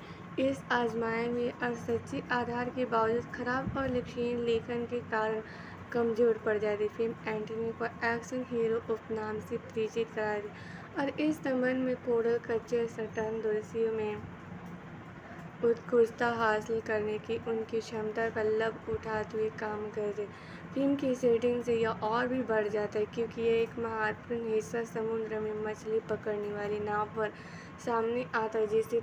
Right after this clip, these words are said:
तनाव बढ़ जाता है। तिरुवनंतपुरम के तटीय गांव की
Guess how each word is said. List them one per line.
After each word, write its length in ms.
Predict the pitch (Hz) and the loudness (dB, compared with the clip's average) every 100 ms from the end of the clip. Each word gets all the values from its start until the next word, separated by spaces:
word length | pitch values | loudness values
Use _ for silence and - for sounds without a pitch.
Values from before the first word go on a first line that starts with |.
| - | 0
तनाव 420 | 220 214 208 220 214 | 0 2 2 0 2
बढ़ 180 | 214 208 196 | 4 4 2
जाता 340 | 208 202 214 | -2 0 0
है। 240 | 208 208 202 - - - - - - - - - - - - - - | 0 -2 -6 -10 -12 -12 -12 -12 -14 -12 -14 -12 -12 -12 -14 -12 -2
तिरुवनंतपुरम 920 | 262 262 269 262 294 285 269 254 262 254 | 2 4 2 2 0 0 2 2 2 2
के 160 | 254 | 2
तटीय 480 | 247 240 226 233 233 | 4 4 4 2 2
गांव 300 | 226 214 214 | 2 0 0
की 220 | 214 226 | -2 -4